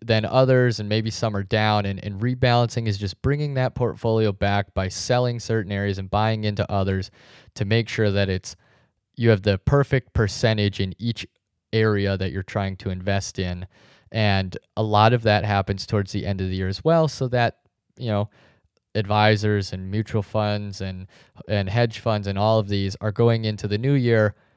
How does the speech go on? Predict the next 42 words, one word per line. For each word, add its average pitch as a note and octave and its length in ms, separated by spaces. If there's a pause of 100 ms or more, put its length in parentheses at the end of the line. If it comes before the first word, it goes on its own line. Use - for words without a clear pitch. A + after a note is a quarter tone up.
(380)
you A2 120
know, G#2 160 (100)
rebalanced. A2+ 760 (100)
Their G2 240
portfolios A2+ 640
aren't G#2+ 200
out G#2+ 160
of G#2+ 80
whack. - 360
They're G2 120
back G#2 360
to - 80
where G#2+ 120
they're G2 120
supposed G2+ 240
to A2+ 40
be, C3+ 160
so B2 100
they're G#2+ 100
starting G#2+ 260
the G2 100
new G2+ 100
year F#2+ 180
fresh. - 360
Well, B2+ 120
that's D3 240
gonna D#3 240
cause G#2+ 480 (1000)
an A#2+ 140
uptick G#2+ 460
in G2+ 100
trading, D3+ 520
an A2+ 80
uptick G#2+ 360
in G#2 80
buying G2 300
and F#2+ 80
selling, G#2+ 400 (580)
which A2+ 240
moves A2 240
the A2 80
market A2 500